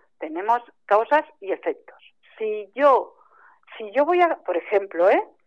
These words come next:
Si yo tengo hambre, voy a comer. Y si como, se me va el hambre, ¿no?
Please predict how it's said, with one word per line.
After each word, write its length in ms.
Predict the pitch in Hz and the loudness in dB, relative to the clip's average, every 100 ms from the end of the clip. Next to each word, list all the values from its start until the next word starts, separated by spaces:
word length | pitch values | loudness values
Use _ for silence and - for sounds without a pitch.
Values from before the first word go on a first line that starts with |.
| _ - - _ _ _ _ _ - | _ -20 -20 _ _ _ _ _ -14
Si 100 | - | 0
yo 160 | 247 | 0
tengo 260 | 302 285 285 | 0 0 4
hambre, 540 | 294 302 277 277 339 _ _ _ _ _ _ _ _ _ _ _ _ _ _ _ _ _ _ _ _ _ _ _ | 4 4 0 0 -2 _ _ _ _ _ _ _ _ _ _ _ _ _ _ _ _ _ _ _ _ _ _ _
voy 180 | 190 202 | 0 2
a 80 | |
comer. 380 | 202 190 226 277 - _ _ _ _ _ _ _ _ _ _ _ _ _ | 2 0 -2 -4 -10 _ _ _ _ _ _ _ _ _ _ _ _ _
Y 100 | - | -14
si 120 | 196 | -10
como, 280 | 170 202 254 | -4 -2 -2
se 80 | 302 | -6
me 120 | 202 | -4
va 220 | 170 185 175 | 2 4 4
el 100 | 202 | 2
hambre, 280 | 320 254 165 | 2 -2 -2
¿no? 260 | 311 - | -2 -4